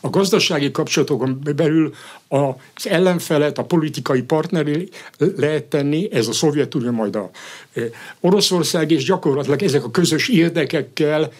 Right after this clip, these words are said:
lényegében egy, egy partnerségi viszonyt lehet felépíteni. Nos, ez robbant, ez, ö, és itt következett be az, hogy amikor a német külpolitika prioritásai átalakultak, ami azt jelentette, hogy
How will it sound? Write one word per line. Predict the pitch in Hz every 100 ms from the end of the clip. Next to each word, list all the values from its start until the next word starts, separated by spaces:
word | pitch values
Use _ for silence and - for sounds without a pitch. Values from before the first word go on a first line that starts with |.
| -
lényegében | 127 160 156 143 123 123 117 131 143 143 - - -
egy, | 143 127 117 208 147 - -
egy | 156 123 117 - _
partnerségi | 180 160 151 135 - 143 127 113 117 190 -
viszonyt | 160 151 165 - 120
lehet | 135 117 120 120 -
felépíteni. | - 139 117 - 117 113 104
Nos, | 151 170
ez | 247 208 147
robbant, | 151 147 135 143 196 214 -
ez, | 143 135 - - - - - - - -
ö, | 131 123 127 131 143
és | - 175 139 127 - 226 - -
itt | 214 214
következett | - 160 147 - 139 131
be | 127
az, | 139
hogy | 135 135
amikor | 135 165 151 139
a | 139
német | 151 139 117
külpolitika | - 120 127 107 123 95 110
prioritásai | 101 - 175 147 135 131 120 135 120 117
átalakultak, | - 131 120 135 120 120 107 120 -
ami | 117 127
azt | 117
jelentette, | 123 110 101 107 -
hogy | 107 107 101